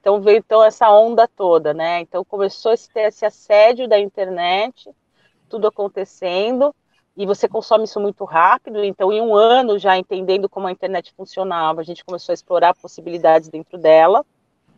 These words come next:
a gente começou a entrar na onda do streaming, a gente começou a pesquisar e estudar ambientes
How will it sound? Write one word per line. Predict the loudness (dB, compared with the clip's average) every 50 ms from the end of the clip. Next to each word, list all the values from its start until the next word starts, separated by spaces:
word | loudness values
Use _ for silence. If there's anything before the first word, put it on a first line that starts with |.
| _ _ _ _
a | -10 -10
gente | -8 -6 -4 -4 -4 -6 -8 -12 -12 -10 -8 -8 -6 -6 -6 -6 -6 -8 _ _ _ _
começou | -8 -6 -4 -4 -6 -4 -4 -4 -2
a | -2
entrar | -4 -4 -4 -2
na | -2 0 0 0
onda | 0 0 -2 -4
do | -4 -6
streaming, | -8 -8 -10 _ -6 -4 -4 -2 -4 -4 -8 -10 -12 _ _ _ _ _
a | -20 -16
gente | -14 -14 -14 -10
começou | -8 -6 -4 -4 -2 -2 -2 -2
a |
pesquisar | 0 0 -2 -2 -2 _ -12 -10 -2 2 2 4 4 2 0 -2 _ _ _ _ _ _ _
e | -16
estudar | -16 -16 -14 -14 -16 -2 0 2 4 4 4 4 2 2 0 -2 -4
ambientes | -6 -6 -6 -8 -8 -8 -6 -6 -8 -8 -12 -14 -16 -16 -16 _